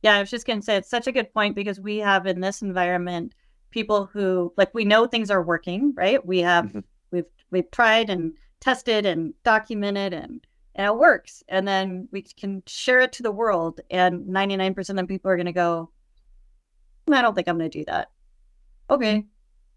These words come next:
Speaker 2: Right. The other ten percent are getting wealthy and expanding their horizons and what have you. Uh, I mean, I,
Speaker 1: Yeah.
Speaker 2: I wanna give, uh, so, so we're launched, w-, we, we launched a huge, uh, education,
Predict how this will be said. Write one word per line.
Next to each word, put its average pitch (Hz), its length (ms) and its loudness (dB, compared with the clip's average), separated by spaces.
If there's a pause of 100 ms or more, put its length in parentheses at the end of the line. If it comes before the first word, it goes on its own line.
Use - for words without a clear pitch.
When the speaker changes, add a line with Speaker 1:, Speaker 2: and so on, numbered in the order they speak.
(600)
Speaker 2:
Right. 110 200 -6 (600)
The 135 100 2
other 139 140 2
ten 156 180 0
percent 135 500 -2
are 120 180 2
getting 117 420 -4 (360)
wealthy 117 540 -2
and 110 180 -6
expanding 110 440 -4
their 104 80 -6
horizons 101 440 -6
and 110 60 -10
what - 120 -14
have 110 200 -6
you. 104 140 -6 (320)
Uh, 120 160 2
I 131 40 -2
mean, 139 140 -4
I, 120 140 0
Speaker 1:
Yeah. - 100 4
Speaker 2:
I 139 60 -4
wanna 160 260 0
give, 151 240 -2 (320)
uh, 127 160 -4
so, 147 440 2 (100)
so 135 400 -2 (1300)
we're 147 140 2
launched, 143 360 2
w-, 123 200 -8
we, 135 240 -6
we 127 160 -6
launched 131 380 0
a - 20 -4
huge, 135 720 -10 (280)
uh, 113 200 0
education, 120 800 -4